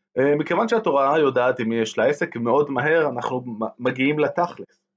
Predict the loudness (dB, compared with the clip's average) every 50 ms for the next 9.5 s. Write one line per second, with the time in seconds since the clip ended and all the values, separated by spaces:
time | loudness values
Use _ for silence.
0 | _ _ _ _ _ _ _ _ _ -8 -6 -4 -4 -6 -4 -2 -2 -2 0 2
1 | 2 2 2 2 -4 _ _ _ _ _ _ _ -4 -2 0 2 2 2 2 2
2 | 2 2 0 0 -2 -2 -2 -4 -2 -2 -2 -4 -6 -8 -8 -6 -4 -4 -4 -6
3 | _ _ _ -20 _ _ _ _ -6 -4 0 0 0 2 0 -2 0 2 2 4
4 | 4 4 2 2 2 0 0 0 0 -2 0 0 -4 -4 -4 _ _ -6 0 2
5 | 2 2 2 0 -2 0 0 -2 -6 -10 _ _ _ _ _ _ _ _ _ _
6 | _ _ _ _ -2 -2 0 0 0 -4 -6 -12 _ _ _ _ _ _ _ _
7 | -10 -10 -10 -8 -8 -6 -6 -4 -2 -2 -2 -2 -2 -2 -4 -4 -2 -2 -4 -4
8 | -2 0 2 2 2 0 0 -2 -2 0 -2 -2 -2 -2 -2 -2 -2 -2 -4 -6
9 | -10 -12 -12 -10 -6 -6 -6 -6 -6 -10